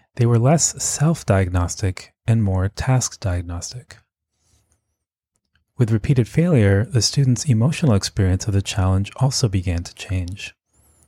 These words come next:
A third of the mastery-oriented students continued to remain reasonably positive despite repeated failure, saying things like, "I love a challenge." On the other hand, two-thirds of the helpless students expressed more negativity,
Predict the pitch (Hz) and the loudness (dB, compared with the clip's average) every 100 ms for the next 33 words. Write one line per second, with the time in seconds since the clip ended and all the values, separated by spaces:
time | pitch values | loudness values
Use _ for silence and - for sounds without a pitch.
0 | _ _ - - - 151 127 117 104 101 | _ _ -6 -4 2 4 4 2 2 4
1 | 101 101 - 104 98 95 104 - - 92 | 4 2 0 0 2 2 0 -2 -2 -2
2 | 92 - - - 165 175 156 - 123 104 | -2 -6 -10 -2 2 2 2 0 0 2
3 | 98 95 104 113 180 175 156 135 - 104 | 2 2 0 2 2 2 2 2 0 0
4 | - - 95 92 98 - - 117 95 - | 0 0 -2 0 -2 -2 0 0 -2 -2
5 | 95 95 104 95 90 107 _ - - _ | -2 0 0 0 -2 -8 _ -20 -20 _
6 | - 104 101 101 95 92 87 - _ _ | 0 2 2 0 2 0 -2 -8 _ _
7 | _ - 110 104 110 92 - - 98 90 | _ -4 0 2 2 0 -2 0 0 0
8 | 110 - - _ _ _ _ _ _ _ | -8 -18 -20 _ _ _ _ _ _ _
9 | _ 107 101 104 120 147 156 - _ _ | _ 0 2 4 4 4 2 -2 _ _
10 | - - 156 - 139 107 92 101 92 - | -4 0 0 2 2 4 2 -2 -4 -2
11 | 123 - 98 - 90 90 92 - - - | 0 0 -2 -2 -6 -6 -10 -10 -8 -6
12 | - 104 - 104 95 95 95 95 - 113 | 0 0 0 0 2 2 2 0 0 -2
13 | 95 104 | -2 -8